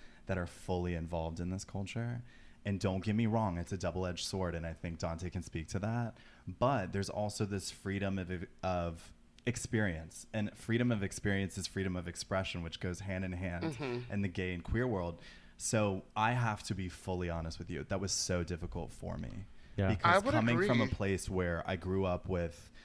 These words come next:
Speaker 1: loved ones that really mistreated me for such a long time because of their substance abuse and not because of who they really were.
Speaker 3: You saw the,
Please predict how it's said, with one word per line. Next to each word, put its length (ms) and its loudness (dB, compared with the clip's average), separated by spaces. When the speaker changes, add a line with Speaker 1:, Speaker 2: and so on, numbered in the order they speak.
Speaker 1:
loved 380 0
ones 380 0
that 160 -2
really 300 -2
mistreated 540 -4
me 180 -4
for 160 -6
such 300 -6
a 40 -2
long 260 -4
time 360 -4
because 600 -4
of 100 -8
their 120 -6
substance 520 -6
abuse 520 -4
and 160 0
not 220 -4
because 260 -4
of 100 -6
who 100 -4
they 140 0
really 260 -2
were. 540 -2
Speaker 3:
You 120 8
saw 200 6
the, 160 6